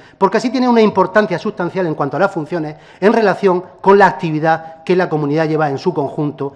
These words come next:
eh, eh, en su conjunto en la comunidad autónoma. Miren ustedes,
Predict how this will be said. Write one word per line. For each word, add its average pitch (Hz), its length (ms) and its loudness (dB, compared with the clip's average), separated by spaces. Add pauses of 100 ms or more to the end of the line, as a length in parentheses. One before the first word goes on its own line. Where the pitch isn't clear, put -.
(240)
eh, 170 400 -2
eh, 143 380 -4
en 147 80 -2
su 165 140 -4
conjunto 156 560 -2 (200)
en 156 140 0
la 151 100 2
comunidad 135 760 -2 (420)
autónoma. 113 500 -4 (680)
Miren 196 200 4
ustedes, 113 320 -6